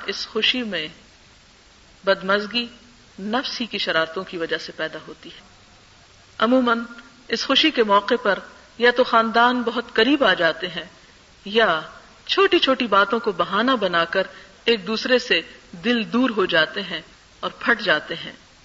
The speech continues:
لہذا فرمایا کہ ہم اپنے نفس کے شر سے اپنے آپ کو اللہ تعالیٰ کی پناہ میں دیتے ہیں، اور حقیقت یہ ہے کہ اس نفس سے لڑنے کے لیے خود ہم کافی نہیں ہیں جب تک اللہ تعالیٰ ہماری مدد نہ کرے۔ اور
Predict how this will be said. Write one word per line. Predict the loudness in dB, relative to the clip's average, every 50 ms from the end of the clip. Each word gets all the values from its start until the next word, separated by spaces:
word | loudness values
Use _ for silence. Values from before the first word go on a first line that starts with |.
| _ _ _ -20 -20 -20 -20 -14 -4
لہذا | 0 0 2 2 2
فرمایا | 0 -2 -2 0 2 2 2 0
کہ | -2 -2
ہم | 0 0 2 2 2
اپنے | 0 -2 -2 -4 -2 0
نفس | 0 0 0 -2 -2
کے | 0 2 2
شر | 2 2 0 0
سے | -2 -6 -8 -10 -10 -10 -18 -20 -20 -20 -8 -4
اپنے | -4 -4 -2 0 2 4
آپ | 4 2 2 0
کو | 0 0
اللہ | 2 0 0 0
تعالیٰ | 2 2 2 2 0 -2
کی | -6 -8
پناہ | -6 -4 -4 -4 -4 -6
میں | -8 -6
دیتے | -6 -4 -2 0 -2 -2
ہیں، | -2 -4 -8 -8 -14 -20 -20 -20 _ -20 -20 _ _ -8
اور | -4 0 0
حقیقت | 0 2 2 0 2 2 0 -2 -2 -2
یہ | 0 0 2 2
ہے | 2 0 0 -2 -12 -20 -20 -20 -20 -20 -20 _ _ _ -6
کہ | -2 0 0
اس | 0 0 0
نفس | -2 -2 0 -2
سے | -2 0 2
لڑنے | 2 2 2 2 2 -2 -2
کے | -2 -4 -4
لیے | -4 -4 -6 -6 -6 -6 -12 -20 -20 -20 -20 _ _ _ -14
خود | -6 -4 -4 -2 -4 -4 -4 -2
ہم | -2 0 -2 0
کافی | 0 0 0 0 0 -6 -8
نہیں | -8 -8 -6 -6 -6 -6 -6
ہیں | -6 -8 -8 -10 -16 -20 -20 _ _ -20 -20 _ -2
جب | 0 0 0 0 0
تک | -2 -2 0 0 -2
اللہ | 0 0 0 0 0
تعالیٰ | -2 -2 0 -2 -2 -4
ہماری | -6 -8 -8 -6 -6 -8 -8
مدد | -8 -6 -6 -6 -6 -6
نہ | -10 -10 -8
کرے۔ | -8 -10 -10 -10 -14 _ _ _ _ _ _ -20 -20 _ _ _ 0
اور | 0 0